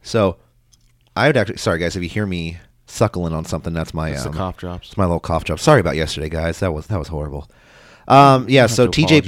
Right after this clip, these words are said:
Speaker 2: apologize.
Speaker 1: I wanna say, uh, N X T.
Speaker 2: You think, uh, you think T J P goes to N X T?
Speaker 1: That'd be kind of awesome, man, if you think about it.
Speaker 2: He'll take a pay cut, and I don't think he'll be down for that.
Speaker 1: I
Speaker 2: Remember,
Speaker 1: mean,
Speaker 2: N X T rosters get paid way less
Speaker 1: No,
Speaker 2: than
Speaker 1: yeah, I,
Speaker 2: main
Speaker 1: I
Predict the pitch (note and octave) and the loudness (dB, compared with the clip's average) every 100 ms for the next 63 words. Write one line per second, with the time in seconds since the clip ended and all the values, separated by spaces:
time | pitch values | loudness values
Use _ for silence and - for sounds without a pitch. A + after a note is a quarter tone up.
0 | C#3 A2+ C3+ D3+ B2 A2+ G#2 F2 - A2 | 2 4 4 4 2 0 2 0 0 -2
1 | A2 - G2 D2+ - _ _ _ _ _ | -2 -2 -6 -6 -10 _ _ _ _ _
2 | _ _ _ _ _ D3 C#3 E3 D3+ D#3 | _ _ _ _ _ -10 -2 0 2 2
3 | C#3+ D3 C#3+ D#3 C#3 D3 C3+ C#3+ C#3+ B2+ | 2 2 0 0 -2 -2 0 0 2 0
4 | B2+ A#2 B2 A2+ F#2+ - F#2 F#2 G2+ D3+ | 0 0 0 0 -4 -6 -6 -6 -6 -6
5 | - F2+ F2 A2 - D#2+ E2 F#2+ G#2 G2 | -8 -10 -10 -10 -12 -12 -14 -12 -10 -8
6 | G2+ A#2+ C3+ C#3 - _ _ G2 G2 C3 | -4 0 0 0 -4 _ _ -12 -4 0
7 | B2+ A#2+ C3+ A2+ G#2 A2 A#2 A2+ G#2 D2+ | 0 -2 -4 -2 -2 -2 -2 -2 -2 -4
8 | F#2+ G2+ G#2+ - G2 F#2+ F#2+ F#2+ G#2 G2+ | -8 -8 -10 -10 -10 -10 -10 -10 -10 -10
9 | F#2+ G2 - _ _ _ _ _ _ _ | -10 -10 -14 _ _ _ _ _ _ _
10 | _ _ _ _ _ _ G2+ G#2+ E3 C#3 | _ _ _ _ _ _ -2 2 2 2
11 | C#3 D3+ - C#3 A#2+ A#2 A#2 G#2 G2+ F2 | 2 0 -2 0 2 0 -2 -6 -8 -10
12 | G#2 F2+ F2+ E2+ A#1+ A#1+ G2 E2 - F#2 | -10 -10 -8 -6 -4 -2 -2 -2 -6 -6
13 | D#2+ F2+ A#1 | -4 -4 -6